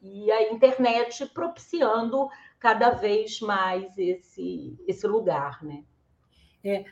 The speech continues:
Speaker 2: a gente falou de, de eleição, eu lembrei uma coisa importante. É, a gente tem cota,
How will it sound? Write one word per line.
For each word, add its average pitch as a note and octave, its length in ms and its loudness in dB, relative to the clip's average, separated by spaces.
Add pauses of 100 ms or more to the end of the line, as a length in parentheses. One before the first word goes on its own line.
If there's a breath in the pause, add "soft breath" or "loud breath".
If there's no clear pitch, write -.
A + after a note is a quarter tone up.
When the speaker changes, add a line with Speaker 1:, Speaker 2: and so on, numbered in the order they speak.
(120)
Speaker 2:
a B3 100 -2
gente A#3+ 140 -2
falou A3+ 280 6
de, F#3+ 200 -2
de E3+ 100 2
eleição, F3+ 520 0
eu B3+ 60 -2
lembrei A#3+ 240 0
uma A#3+ 280 -2
coisa A#3+ 280 -4
importante. G3+ 800 -2 (300 loud breath)
É, G#3+ 80 -2
a G#3+ 60 6
gente C4+ 280 -4
tem F4 180 -2
cota, C#4 400 2